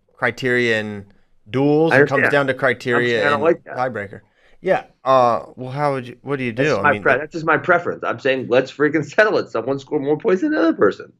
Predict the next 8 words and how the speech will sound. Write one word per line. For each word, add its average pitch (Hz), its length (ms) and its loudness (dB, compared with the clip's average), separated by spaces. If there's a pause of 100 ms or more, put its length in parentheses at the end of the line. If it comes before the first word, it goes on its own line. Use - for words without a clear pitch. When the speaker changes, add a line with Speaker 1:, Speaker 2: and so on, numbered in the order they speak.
(160)
Speaker 1:
Well, 185 420 4
I 160 40 -2
mean, 175 440 2 (200)
at 151 140 0
the 151 80 -6
same 185 260 2
point, 170 640 2 (400)
I 143 340 0